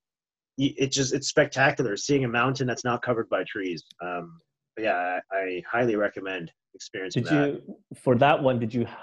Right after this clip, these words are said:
Speaker 2: did you camp or did you have to, uh, find hotels along the way?
Speaker 1: Uh, we've done two. Uh, five years ago, we, we camped. Uh, we camped with our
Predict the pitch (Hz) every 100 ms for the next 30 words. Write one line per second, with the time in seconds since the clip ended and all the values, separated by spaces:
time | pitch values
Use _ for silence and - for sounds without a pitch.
0 | - 127 113 107 - 117 185 - 127 113
1 | 107 107 107 110 104 107 - 107 101 95
2 | 95 98 107 - - _ _ _ 120 107
3 | 107 104 - 107 107 104 101 101 95 98
4 | 95 95 _ _ - 185 202 240 254 254
5 | 233 165 143 147 170 185 - 151 156 160
6 | 143 131 - 190 156 160 175 139 147 143
7 | 139 143 143 143 139 - 131 147 151 -
8 | _ _ 117 117 117 117 123 135 131 127
9 | 127